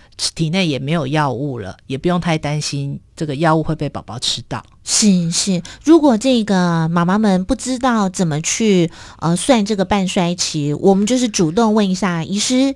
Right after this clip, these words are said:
Speaker 1: 是。
Speaker 2: 好，那我什么时候开始可以哺乳了？
Speaker 1: 哎，
Speaker 2: 嗯。
Speaker 1: 这样子的话就比较明确。
Speaker 2: 是，是。那婷药师，我记得我们在，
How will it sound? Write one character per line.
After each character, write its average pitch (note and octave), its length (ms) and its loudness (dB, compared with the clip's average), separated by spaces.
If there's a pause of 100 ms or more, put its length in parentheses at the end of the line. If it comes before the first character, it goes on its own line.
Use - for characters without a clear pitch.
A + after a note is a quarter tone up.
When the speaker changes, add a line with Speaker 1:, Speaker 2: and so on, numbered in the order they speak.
Speaker 1:
是。 E3 280 -4
Speaker 2:
好， G#3 180 2
那 A3+ 220 2
我 F3 360 2 (120)
什 G#3 180 4
么 G#3 60 6
时 A#3+ 120 4
候 C4+ 80 8
开 A3+ 320 0
始 G3 300 0 (240)
可 F#3+ 260 6
以 D#4 200 6
哺 E3 240 0
乳 E3+ 180 4
了？ B2 280 -6
Speaker 1:
哎， D3 260 -6 (240)
Speaker 2:
嗯。 F3+ 400 2
Speaker 1:
这 F#3+ 100 -2
样 F3+ 100 0
子 D#3+ 140 -4
的 D3 100 0
话 E3 160 0
就 E3 140 -2
比 C#3 100 -8
较 D#3+ 140 2
明 D#3+ 220 -2
确。 C3 320 -6 (240)
Speaker 2:
是， F3 440 2
是。 E3 340 -2 (280)
那 F4 200 0
婷 A#3+ 460 2
药 C#4+ 120 2
师， C4+ 200 0
我 A3 160 2
记 F4 280 2
得 G3+ 300 2
我 F#3 220 0
们 D#3 400 0
在， A#3 440 2